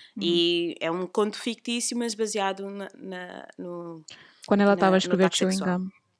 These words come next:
Speaker 1: Uhum.
Speaker 2: Exato, quando ela tava a escrever Chewing Gum. Ahm, claro que muitas coisas ali são fictícias, mas ela pegou no ataque dela e como ela reagiu ao ataque também para escrever uma história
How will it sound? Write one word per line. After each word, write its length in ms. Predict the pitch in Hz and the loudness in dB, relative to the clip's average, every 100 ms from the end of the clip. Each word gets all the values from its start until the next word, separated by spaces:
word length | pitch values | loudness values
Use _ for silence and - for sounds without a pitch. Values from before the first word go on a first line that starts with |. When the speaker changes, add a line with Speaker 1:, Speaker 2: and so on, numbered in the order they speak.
| _ | _
Speaker 1:
Uhum. 380 | 220 190 190 202 - | -8 -6 -8 -10 -8
Speaker 2:
Exato, 360 | 170 170 151 | -4 -4 -4
quando 140 | 165 160 | -6 -6
ela 100 | 160 | -4
tava 220 | 165 160 | -4 -4
a 20 | |
escrever 280 | - 165 160 | -6 -6 -4
Chewing 320 | - 160 160 | -4 -6 -6
Gum. 280 | 156 143 151 - - - - | -8 -10 -12 -20 -20 -20 -6
Ahm, 800 | 175 175 175 175 180 175 175 170 - _ - | -2 0 0 -2 -4 -6 -6 -8 -12 _ -10
claro 300 | - 233 262 | 4 6 6
que 100 | 262 | 2
muitas 340 | 233 240 226 - | -2 -2 -4 -2
coisas 380 | 220 208 208 | -2 -2 -2
ali 240 | 202 196 196 | -2 0 -2
são 160 | 202 196 | -4 -4
fictícias, 600 | 190 190 190 190 208 202 | -6 -6 -6 -4 -4 -4
mas 180 | 190 | -4
ela 260 | 214 220 208 | -2 0 -2
pegou 380 | - 185 185 175 | -6 -6 -4 -4
no 120 | 165 | -6
ataque 360 | 165 202 202 185 | -6 -8 -8 -8
dela 380 | 165 143 151 208 247 - - - - _ - | -6 -4 -6 -10 -16 -20 -20 -20 -20 _ -4
e 260 | 220 202 196 | -2 -2 0
como 160 | 208 | 0
ela 240 | 202 202 196 | 2 2 0
reagiu 560 | - 240 233 - 233 | 0 0 2 2 0
ao 100 | 214 | 0
ataque 360 | 196 185 175 - | 0 -2 -4 -4
também 260 | 180 175 185 | -6 -4 -4
para 80 | |
escrever 360 | 190 - 190 190 | -6 -6 -4 -2
uma 120 | 190 | -2
história 540 | 185 175 175 180 196 | -4 -2 -2 -2 -6